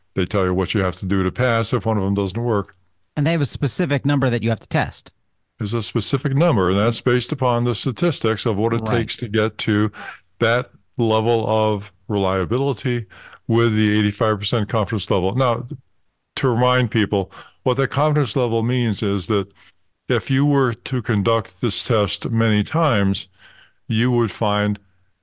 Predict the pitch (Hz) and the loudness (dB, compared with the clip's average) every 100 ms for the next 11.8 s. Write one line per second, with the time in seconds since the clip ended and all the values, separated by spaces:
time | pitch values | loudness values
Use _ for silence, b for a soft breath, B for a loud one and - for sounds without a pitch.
0 | _ _ _ - 101 95 95 95 92 107 | _ _ _ -10 -4 -2 -2 -4 -6 -6
1 | 98 113 117 117 123 107 107 123 110 101 | -2 2 2 2 0 0 0 0 2 2
2 | 101 - 147 131 117 107 110 98 - 180 | 0 0 0 2 2 2 0 -2 -2 -2
3 | - 117 104 110 113 110 113 110 107 101 | 0 0 0 0 -2 -2 0 0 -2 -2
4 | 113 98 - - B B B B 117 117 | -4 -4 -8 -20 B B B B 0 2
5 | 110 117 113 110 107 123 110 104 107 101 | 2 2 0 0 -2 0 -2 -2 -2 0
6 | 98 90 107 92 80 85 - _ _ _ | 0 0 0 0 -2 -6 -12 _ _ _
7 | - 101 98 95 - 110 104 - B B | -12 -6 -4 -2 0 2 0 -2 B B
8 | B 120 - 123 101 - 135 135 117 107 | B -2 0 0 0 0 0 2 2 2
9 | - 127 110 95 87 92 92 95 107 104 | 2 2 2 2 0 0 0 -2 0 0
10 | 98 - B B B B _ _ 107 98 | -2 -8 B B B B _ _ -2 0
11 | 101 113 107 - - - 117 101 | 0 0 -4 -6 -20 -10 -6 -6